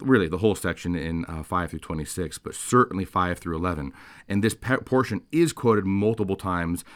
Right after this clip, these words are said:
in the New Testament. I shared with you that the Psalms and Isaiah and Deuteronomy are the top three winners, right, for most references in the New Testament.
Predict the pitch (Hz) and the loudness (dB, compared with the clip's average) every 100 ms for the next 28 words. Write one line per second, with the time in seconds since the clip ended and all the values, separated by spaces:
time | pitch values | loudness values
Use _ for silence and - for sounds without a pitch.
0 | - - 95 92 87 92 78 - 85 90 | -14 -2 0 2 0 -4 -6 -6 -6 -6
1 | - - 95 95 120 107 101 101 98 92 | -10 -6 -4 0 2 2 2 2 2 2
2 | 90 - - - - 87 98 87 - 135 | 0 0 -8 -20 -10 -2 0 2 6 8
3 | 127 127 104 98 90 107 107 101 - 95 | 8 8 6 2 2 2 4 2 0 -2
4 | 95 90 101 90 95 101 95 90 85 87 | 0 2 2 2 4 4 4 2 0 -2
5 | 80 - 110 - - - 113 113 92 104 | -4 2 2 2 -4 -2 2 4 4 2
6 | 90 78 95 - 90 92 - - 90 85 | 2 -2 -4 -4 -4 -4 -4 -2 0 0
7 | 95 104 98 - _ - 101 98 90 - | 2 2 0 -10 _ -2 0 0 -2 0
8 | 87 80 92 90 78 104 107 - 85 78 | -2 -2 -4 -4 -4 -2 -2 -2 -8 -8